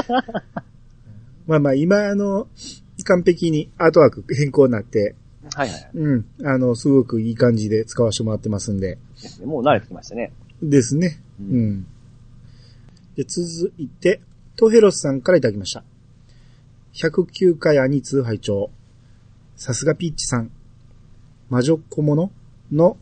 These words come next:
Speaker 1: 主題歌や変身呪文まで。兄さんがついて、えー、ついてけれないくらいの記憶力で、さすが得意分野。
Speaker 2: き？
Speaker 1: <laughs> 自分なんかミンキーモモで、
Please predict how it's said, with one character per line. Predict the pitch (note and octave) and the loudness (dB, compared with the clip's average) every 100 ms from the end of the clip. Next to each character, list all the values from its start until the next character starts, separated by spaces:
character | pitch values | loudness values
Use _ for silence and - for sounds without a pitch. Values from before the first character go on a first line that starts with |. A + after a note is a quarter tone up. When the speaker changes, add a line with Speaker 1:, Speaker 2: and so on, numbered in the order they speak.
| - - - - | -20 -20 -20 -16
Speaker 1:
主 | - C3+ | -4 4
題 | E3+ E3 | 6 6
歌 | - A2+ | 2 -2
や | A#2+ D3+ - - | -2 -4 -10 -4
変 | C3 | -2
身 | C#3 - C3+ | 0 2 2
呪 | A#2+ | 2
文 | A#2 G2+ | 0 -2
ま | F#2+ | -6
で。 | - - - - - - - - | -10 -16 -20 -20 -20 -20 -20 -4
兄 | B2+ B2 | 0 0
さ | B2+ | 0
ん | |
が | A2+ | -4
つ | G#2+ C3+ | 0 0
い | A#2+ | 2
て、 | C3 B2 B2 C3+ - - - - | 2 6 6 4 0 -16 -12 -4
え | A#2 G#2+ | -2 -4
ー、 | |
つ | - D#3 | -2 -2
い | C3+ | -2
て | - | -4
け | A2+ C3+ | 0 4
れ | C3+ | 6
な | C3+ C3 | 6 4
い | B2+ | 2
く | - | 2
ら | C3 B2 | 4 4
い | C3 | 6
の | C3+ E3+ - - | 6 4 2 -4
記 | - | 2
憶 | B2+ - | 2 4
力 | B2 A#2 | 0 2
で、 | B2 D#3 - - - - - - - - | 6 4 4 -20 -20 -20 -20 -20 -20 -16
さ | - A#2+ | -6 -4
す | - | 0
が | D3+ D#3 E3 - | 2 4 2 -2
得 | B2+ C#3+ | 0 4
意 | B2+ | 4
分 | B2+ | 4
野。 | A#2+ - - - - - - | 0 -2 -14 -20 -12 -10 -8
Speaker 2:
き？ | - A3+ D4+ - - - - - - - - - - - - | -2 0 0 -6 -20 -20 -20 -20 -20 -20 -20 -18 -16 -14 -10
Speaker 1:
<laughs> | A2 A2 - G#2+ - - - - | -6 -4 -6 -10 -12 -18 -18 -6
自 | C3 C3 | -2 0
分 | C#3+ | 2
な | D3+ | 2
ん | C#3 | 0
か | B2+ D3+ C#3 | 2 0 0
ミ | C3 | 0
ン | D3 | 0
キ | C#3+ D3+ C#3+ | -2 -2 2
ー | |
モ | C#3+ | 2
モ | B2 | 4
で、 | A2+ C3+ | 4 4